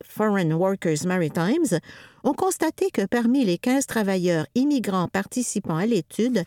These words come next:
dix vivaient avec au moins neuf autres personnes. Les chercheurs ont appris que de nombreux travailleurs migrants de la province vivent dans des conditions dangereuses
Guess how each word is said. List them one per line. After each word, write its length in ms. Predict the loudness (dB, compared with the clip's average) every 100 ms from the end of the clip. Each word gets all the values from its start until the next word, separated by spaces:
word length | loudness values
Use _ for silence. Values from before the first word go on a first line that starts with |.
| -6 -20 _ _ _
dix 320 | -2 0 0
vivaient 400 | 0 0 2 0
avec 340 | 0 0 0 0
au 80 | 0
moins 200 | 2 2
neuf 280 | 0 0
autres 280 | -2 0 0
personnes. 640 | 0 -2 -2 -2 -2 -2 -4 _ _ _ _ _ _ _ -2
Les 100 | -2
chercheurs 540 | 0 -2 -2 -2 0
ont 80 | 0 0
appris 400 | -2 0 0 0
que 80 |
de 160 | 0 2
nombreux 380 | 2 0 0 -2
travailleurs 580 | -2 0 0 2 0 2
migrants 400 | 0 0 0 0
de 80 |
la 160 | 0 -2
province 600 | -2 -2 2 2 0 -2 -4 -8 _ _
vivent 280 | -2 2 2
dans 160 | 0 0
des 120 | 0
conditions 560 | 0 -2 -2 -2 -2 0
dangereuses 680 | 0 0 2 2 2 0